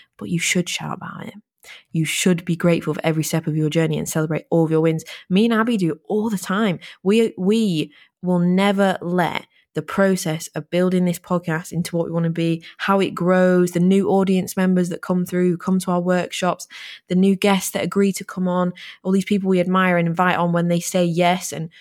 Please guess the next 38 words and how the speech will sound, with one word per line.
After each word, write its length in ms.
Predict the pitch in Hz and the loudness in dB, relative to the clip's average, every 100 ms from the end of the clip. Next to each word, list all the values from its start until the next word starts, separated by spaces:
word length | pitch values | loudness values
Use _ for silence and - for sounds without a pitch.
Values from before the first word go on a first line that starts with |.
| _ - | _ -4
we 80 | 190 | -4
celebrate 580 | - 226 254 240 226 - | -2 0 -2 -2 -4 -2
all 280 | 196 233 269 | 0 2 0
of 140 | 262 | -2
those. 340 | 156 - 62 185 | -4 -2 -2 -2
We 60 | |
celebrate 440 | 175 214 208 208 - 196 | 0 0 2 0 -2 0
all 240 | 208 220 | 2 4
of 100 | 208 | 2
our 140 | 196 | 2
wins, 360 | 190 190 151 151 | 2 2 0 -4
because 360 | - 175 170 - - _ _ _ - | -6 -2 -2 -4 -14 _ _ _ -10
what 540 | 160 185 214 - - - - | 0 2 2 -2 -14 -10 -2
on 160 | 180 - | -2 0
earth 260 | 185 165 151 | 2 2 0
is 120 | 147 | -4
the 80 | 156 | -4
point 600 | - - 190 156 147 180 | -6 0 2 2 0 -2
in 140 | 175 165 - | -2 -4 0
any, 460 | 180 185 175 165 - | 2 4 2 0 0
anything 320 | 175 170 170 | 0 0 -2
that 140 | 160 | -2
you're 80 | 160 | -4
doing 520 | 170 180 147 151 160 - | 0 2 2 0 -4 -4
as 80 | |
you're 80 | 165 | -4
striving 420 | - - 180 175 | -4 0 2 2
towards 340 | 165 170 160 - | 0 0 -2 -2
goals? 640 | - 165 139 160 185 - - - | 0 0 2 2 0 -4 -16 -4
We've 160 | 190 196 | -2 0
got 240 | 175 - | -2 0
big 140 | 170 165 | -2 0
dreams 320 | 170 165 160 | 0 0 -2
and 100 | 156 | 0
visions 340 | 165 165 156 | 0 0 -4
for 60 | - | -4
this 180 | 156 - | -6 -6
podcast, 640 | - 160 - 147 165 | -6 -6 -4 -4 -4